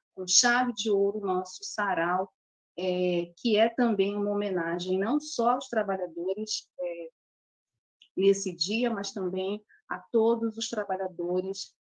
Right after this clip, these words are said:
parentes e amigos que perderam, é, vidas, que perderam pessoas queridas nessa pandemia do coronavírus. Essas vidas não ficarão impunes.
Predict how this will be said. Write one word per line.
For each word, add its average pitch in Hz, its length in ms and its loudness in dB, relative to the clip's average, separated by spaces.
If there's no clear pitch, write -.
parentes 190 800 -2
e 185 80 -8
amigos 180 800 -6
que 233 100 -4
perderam, 190 720 -2
é, 175 200 -8
vidas, 196 640 -2
que - 80 -18
perderam 185 440 -4
pessoas 190 460 -8
queridas 180 680 -4
nessa 185 300 -6
pandemia 185 500 -2
do 180 80 -6
coronavírus. 175 960 -6
Essas 196 320 -4
vidas 190 340 -6
não 185 220 -2
ficarão 202 400 -6
impunes. - 680 -8